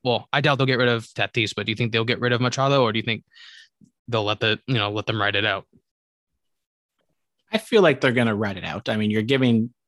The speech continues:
Speaker 2: both of them so much money, you obviously want them to work it out, but both are alpha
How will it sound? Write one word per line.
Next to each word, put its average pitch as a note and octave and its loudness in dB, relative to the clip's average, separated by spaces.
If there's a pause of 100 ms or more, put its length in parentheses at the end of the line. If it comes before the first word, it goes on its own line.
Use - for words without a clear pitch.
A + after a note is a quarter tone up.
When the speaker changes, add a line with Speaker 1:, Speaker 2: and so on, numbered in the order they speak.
(140)
Speaker 2:
both C3 2
of A#2+ -6
them G#2+ -2
so A#2 0
much G#2+ -4
money, G#2 -2 (100)
you G2 -8 (360)
obviously G#2 -2
want G2+ -6
them G2 -6
to G2+ -8
work G2+ -4
it G2+ -2
out, G2+ -2
but G2+ -4 (400)
both F3+ 2
are D#3 2 (580)
alpha C#3 0